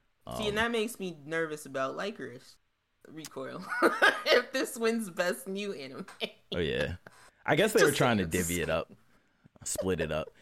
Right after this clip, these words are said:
Speaker 2: This was, though, you, there was a point in time, like, a couple months where you could not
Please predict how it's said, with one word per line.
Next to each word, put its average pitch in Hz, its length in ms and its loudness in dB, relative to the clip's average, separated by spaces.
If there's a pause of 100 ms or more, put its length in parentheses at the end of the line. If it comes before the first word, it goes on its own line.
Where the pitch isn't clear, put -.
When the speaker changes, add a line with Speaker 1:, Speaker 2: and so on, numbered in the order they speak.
(120)
Speaker 2:
This 180 300 4
was, 156 340 6
though, 98 380 6 (1000)
you, 110 200 -4 (160)
there 123 240 4
was 180 100 6
a 170 80 4
point 147 240 4
in 123 100 6
time, 117 340 4
like, 92 180 2
a 90 60 0
couple 113 280 2
months 98 280 0
where 85 100 -2
you 90 100 0
could 92 160 0
not 85 220 2